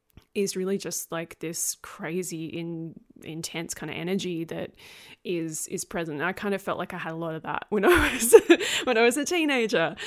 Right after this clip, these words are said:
Um, and I didn't, I didn't know what to do with it. Like, I didn't have a spiritual guide. I didn't have a, you know, spiritual teacher, somebody working with me to kind of help me to work out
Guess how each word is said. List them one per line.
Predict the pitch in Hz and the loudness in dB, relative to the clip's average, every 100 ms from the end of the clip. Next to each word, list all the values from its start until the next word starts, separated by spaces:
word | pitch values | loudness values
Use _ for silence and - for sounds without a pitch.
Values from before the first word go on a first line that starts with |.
| - - - | -10 -10 -6
Um, | - 196 190 190 214 | -2 0 2 0 2
and | 214 | 4
I | |
didn't, | 226 233 - | 4 2 4
I | 214 226 | 4 4
didn't | 254 247 196 | 2 0 0
know | 170 175 170 | 0 0 0
what | 180 160 | -2 -4
to | 156 | -6
do | 147 151 | -6 -6
with | - | -6
it. | - - - | -8 -8 -4
Like, | 170 160 - | -4 -4 -4
I | - | -2
didn't | 208 208 196 | 0 0 -2
have | 196 180 | -6 -6
a | |
spiritual | 170 - 165 156 156 | -8 -6 -6 -6 -8
guide. | 156 160 165 | -4 -2 0
I | |
didn't | 180 190 180 | -2 -2 -4
have | 180 160 | -6 -6
a, | 165 160 160 - | -6 -4 -6 -8
you | - 170 | -8 -8
know, | 165 170 165 - - | -6 -6 -8 -10 -12
spiritual | - 170 - | -8 -6 -6
teacher, | 170 196 175 175 | -4 -4 -2 -4
somebody | - 185 180 165 160 156 - - _ | -4 -4 -4 -4 -4 -6 -10 -18 _
working | 196 202 214 208 208 | 0 4 4 2 2
with | 208 208 | 2 2
me | 196 185 180 | 0 0 0
to | - | -4
kind | - 175 | -6 -8
of | 165 | -4
help | 190 - | -6 -4
me | 175 170 | -6 -6
to | - | -6
work | 175 170 190 | -4 -6 -6
out | 175 175 175 - | -4 -2 -2 -4